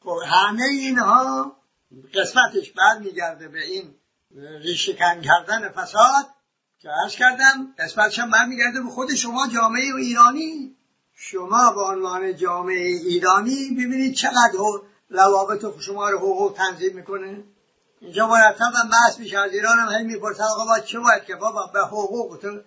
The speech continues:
عمل کن، به حقوقت. ببین چه بی-، آقا، این که به ز-، ز-، به تو ضرر که نمی‌رسونه،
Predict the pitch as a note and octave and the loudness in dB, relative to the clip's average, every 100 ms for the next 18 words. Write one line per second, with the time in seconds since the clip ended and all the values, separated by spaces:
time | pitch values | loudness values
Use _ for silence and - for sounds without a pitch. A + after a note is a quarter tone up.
0 | _ _ F3 G3+ A3+ A#3 A3 G#3 G3 F3+ | _ _ 2 2 4 2 2 -14 -8 -6
1 | F#3+ F#3 F#3 F3 - A3 B3 B3 - C4+ | -6 -8 -14 -16 -16 -14 -10 -12 -12 -14
2 | A3+ - _ _ D3 F#3 A3+ A#3+ G3+ G#3 | -12 -14 _ _ -10 -8 -8 -4 -4 -4
3 | G3+ G3 E3 B2+ E3+ - _ D#3 A#3 A3+ | -2 -2 -2 -12 -14 -14 _ -20 -10 -4
4 | F#3 E3 A3 G#3 G3 A#3 C4 G3+ F#3 F3 | 0 4 4 2 -8 -8 -6 -8 -8 -16
5 | D3 | -18